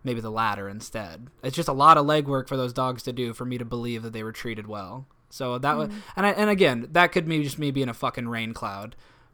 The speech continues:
Speaker 1: but anytime I see a movie, especially, like, just because that, that thing with, like, a, a dog's purpose, that footage was so recent. And, like,
Speaker 2: Mm-hmm.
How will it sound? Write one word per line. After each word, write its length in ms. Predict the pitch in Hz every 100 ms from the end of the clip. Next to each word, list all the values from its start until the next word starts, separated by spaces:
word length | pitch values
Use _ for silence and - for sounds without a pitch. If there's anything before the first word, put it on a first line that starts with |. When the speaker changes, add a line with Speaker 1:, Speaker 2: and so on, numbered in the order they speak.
| -
Speaker 1:
but 360 | 147 135 127 - _ _ _ _ _ _ -
anytime 500 | 185 202 185 180 175
I 80 | 160
see 200 | - 170
a 60 |
movie, 320 | 156 156 156 160
especially, 680 | 147 - 139 - 143 139
like, 640 | 135 120 117 - 131 123 123
just 220 | 160 165
because 280 | - 214 196
that, 300 | 170 156 -
that 220 | 143 131 -
thing 160 | 151
with, 140 | 143 143
like, 120 | 131
a, 100 | 127 131
a 100 | 131
dog's 300 | 131 123 -
purpose, 360 | 123 117 113
that 140 | 117 107
footage 220 | 123 117
was 120 | 113
so 160 | - 127
recent. 480 | 107 117 - 73 - - - _ _ -
And, 140 | 131
like, 260 | 123 113 110
Speaker 2:
Mm-hmm. 200 | 104 104